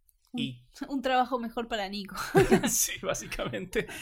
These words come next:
Speaker 2: Pero bueno, nada,
Speaker 1: Le
Speaker 2: con
Speaker 1: pedimos
Speaker 2: tres,
Speaker 1: oyentes.
Speaker 2: con tres me parece que alcanzaba, tres participantes del podcast
Speaker 1: Bueno, pero
Speaker 2: alcanzaba.
Speaker 1: claro, sabe Tomás que Nico en espíritu está con nosotros
Speaker 2: Y
Speaker 1: en
Speaker 2: le
Speaker 1: esta
Speaker 2: encanta.
Speaker 1: mesa, sí, sí,
Speaker 2: Sí, sí,
Speaker 1: sí.
Speaker 2: le había gustado, ya la conocía, le gustaba, la volvió a ver y le encantó de nuevo.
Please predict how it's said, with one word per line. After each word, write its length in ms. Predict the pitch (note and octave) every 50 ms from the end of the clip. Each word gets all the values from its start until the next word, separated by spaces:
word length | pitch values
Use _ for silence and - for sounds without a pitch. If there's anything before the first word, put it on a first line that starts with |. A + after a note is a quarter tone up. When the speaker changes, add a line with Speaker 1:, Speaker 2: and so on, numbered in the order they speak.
| - D4+ C#4+ C#4+ - - -
Speaker 2:
Pero 160 | F3 F3 F3+
bueno, 200 | F3 E3+ D#3+ D#3+
nada, 260 | D#3 D3+ C#3+ C#3 C#3
Speaker 1:
Le 80 | C3+ A#3
Speaker 2:
con 100 | - -
Speaker 1:
pedimos 400 | - A3 - F3 - A3+ A3+ -
Speaker 2:
tres, 180 | G#3+ - -
Speaker 1:
oyentes. 360 | G3+ F3+ F#3 F#3 G3 F3 - -
Speaker 2:
con 180 | - F3 C#3+ B2+
tres 380 | C3+ F3 E3+ - F3 D#3+ D3+ C#3+
me 100 | D3 C3+
parece 280 | D3+ C#3+ D3+ C#3+ D#3
que 80 | D3 D3+
alcanzaba, 540 | C#3+ C#3 C#3+ C#3+ C#3 B2+ - D#3+ D#3 D#3 D#3
tres 160 | - C#3 B2
participantes 580 | D3 C#3 A#2+ C#3+ C3+ C3+ B2 D#3 D3 C#3 C#3 C3
del 140 | C3 B2+
podcast 420 | B2 D3+ D3+ D3+ D3+ D#3 D#3 - -
Speaker 1:
Bueno, 160 | A#3+ A#3 A#3
pero 140 | A3 - A3
Speaker 2:
alcanzaba. 180 | G#3+ F3+ F#3 G3+
Speaker 1:
claro, 240 | B3+ B3+ A#3+ A#3+ A3
sabe 280 | - B3 A3+ A#3 A#3+ A3+
Tomás 460 | C4+ C4 B3 B3 A#3+ B3+ C4+ C4+ -
que 160 | - A3+ F#3+
Nico 320 | G3+ G#3+ G#3+ F#3+ A#3 A3+
en 80 | G#3+ G#3+
espíritu 560 | A3 - - - A#3 A3+ A3+ A#3 - A3+ G#3
está 180 | - A3 G3+ G#3
con 140 | G#3 G3+ G3
nosotros 580 | G3 G3 - G#3+ G3+ A3 A3 G#3+ - - -
Speaker 2:
Y 40 | -
Speaker 1:
en 60 | - D3
Speaker 2:
le 40 |
Speaker 1:
esta 120 | C#3+ D3 D3+
Speaker 2:
encanta. 200 | C#3 C3 B2 A2 A2
Speaker 1:
mesa, 160 | - F3+ G3
sí, 240 | - A3 G#3 G#3+ G3+
sí, 60 | -
Speaker 2:
Sí, 100 | - B2+
sí, 160 | B2 B2+ B2
Speaker 1:
sí. 20 | A#2+
Speaker 2:
le 340 | B2+ C3 B2+ B2+ C3+ C3+ B2+
había 180 | C3+ D#3 D#3+
gustado, 340 | D#3 D3+ - - F3 F3 D3+
ya 160 | - E3 D#3
la 240 | D#3 D#3+ D#3+ D#3+ D#3+
conocía, 520 | - D3 C#3+ D3 - - F3 F3+ F3 F3 E3+
le 100 | D3 C3+
gustaba, 480 | C3+ C#3 C3 - D#3 D#3 D#3 D#3+ E3 -
la 80 | C3+ B2
volvió 220 | B2 C3 C#3 C#3
a 40 | C3+
ver 240 | C#3+ D3+ D3+ - - -
y 80 | C3+
le 80 | B2 B2+
encantó 320 | B2+ B2 B2+ A#2+ B2 C3
de 100 | B2+ C3
nuevo. 540 | C3+ D3+ D#3 D#3 D#3+ D#3+ E3+ F#3+ F#3+ -